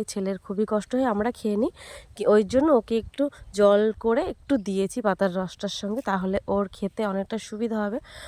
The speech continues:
আর এই কালো মেঘের পাতার রস কতটা তিতো, আশা করি তোমরা বুঝতে পারছো। যতটা, মানে, যা, যতটা যে বে-, মানে, তিতো,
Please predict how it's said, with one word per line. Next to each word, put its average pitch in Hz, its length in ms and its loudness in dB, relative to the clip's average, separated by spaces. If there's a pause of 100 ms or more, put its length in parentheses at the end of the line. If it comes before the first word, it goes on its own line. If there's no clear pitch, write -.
(120)
আর 180 200 4
এই 208 100 2
কালো 180 320 0
মেঘের 202 260 0
পাতার 202 480 0
রস 185 280 0
কতটা - 360 -8 (120)
তিতো, 214 300 -2 (480)
আশা 190 220 -6
করি 226 160 2
তোমরা 226 220 2
বুঝতে 190 400 -6
পারছো। 202 380 -2 (320)
যতটা, 190 400 0 (240)
মানে, 214 200 -2
যা, 208 160 2 (100)
যতটা 214 380 0 (160)
যে 226 200 2
বে-, 208 340 4
মানে, 208 200 2 (200)
তিতো, 254 240 0